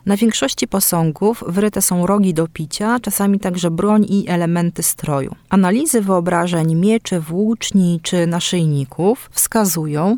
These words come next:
że rzeźby powstały około jedenastego dwunastego wieku. Najprawdopodobniej przedstawiały zasłużonych zmarłych wojów, od których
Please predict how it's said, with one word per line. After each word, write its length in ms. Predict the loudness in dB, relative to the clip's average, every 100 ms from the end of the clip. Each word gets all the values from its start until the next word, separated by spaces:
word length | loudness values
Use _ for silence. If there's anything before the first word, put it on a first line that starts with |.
| -2
że 500 | -6 -2 0 2 0
rzeźby 400 | 0 -2 -2 -2
powstały 520 | -2 -2 -2 0 0 -2
około 460 | -4 -2 0 0
jedenastego 840 | 0 0 2 2 0 -2 -2 -2 -2
dwunastego 720 | -2 -2 -2 -2 -4 -4 -4
wieku. 420 | -2 -4 -6 -16 -2
Najprawdopodobniej 1160 | 0 0 -2 -2 -4 -4 -4 -4 -4 -4 -2 -2
przedstawiały 840 | -4 -4 -2 -2 0 0 2 0 -2
zasłużonych 920 | -2 0 0 -4 -2 -2 -2 -2 -2
zmarłych 640 | 0 0 -2 -2 -2 -2
wojów, 540 | -2 -4 -2 -4 -4 -6
od 180 | -6 -6
których 480 | -6 -2 0 -2